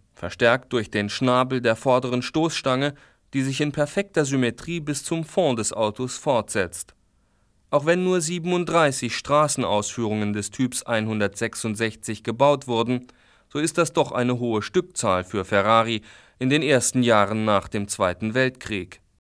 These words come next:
Mit einem Radabstand von zwei Meter sechzig war der zweihundertfünfzig Europa G T einer der technisch feinsten Sportwagen seiner Zeit. Er war vor allem sehr leicht und präzis lenkbar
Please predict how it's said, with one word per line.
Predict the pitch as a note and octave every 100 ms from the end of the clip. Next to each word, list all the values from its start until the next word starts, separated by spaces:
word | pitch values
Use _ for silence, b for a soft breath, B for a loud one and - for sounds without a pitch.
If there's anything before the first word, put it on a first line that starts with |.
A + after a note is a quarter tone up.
| _
Mit | - C3+
einem | D3+ D3+
Radabstand | C#3+ E3+ G3+ B2+ A#2+ - C3+ D3
von | C#3+ B2 A#2
zwei | - C#3+
Meter | D3+ C#3+ C3 A2+
sechzig | B2 D3+ - - G#2+ -
war | A2 G#2
der | G#2+ G#2+
zweihundertfünfzig | - C#3+ D3+ D3+ B2+ - - E3+ - - C#3 -
Europa | A#2+ A2 C3+ D3+ D3+ B2
G | A2+ A2+
T | - D#3+ D#3+ D#3+ B B B
einer | C#3+ E3
der | D#3+ D3 C#3+
technisch | D3+ D3 D3+ D3 -
feinsten | - E3 E3 - - A2
Sportwagen | - C3 A#2 A#2 A2 G2+ A2
seiner | G#2+ A2 B2 C3+
Zeit. | C3+ F#2 E2+ - _ _ _ _ -
Er | A2+
war | C3+
vor | C#3 C#3
allem | E3+ F3
sehr | D3 D#3
leicht | C#3+ C3+ E3 -
und | D#3 C#3+
präzis | - D3 - C#3+ B2+ -
lenkbar | D3 D3 C3 - G#2 F2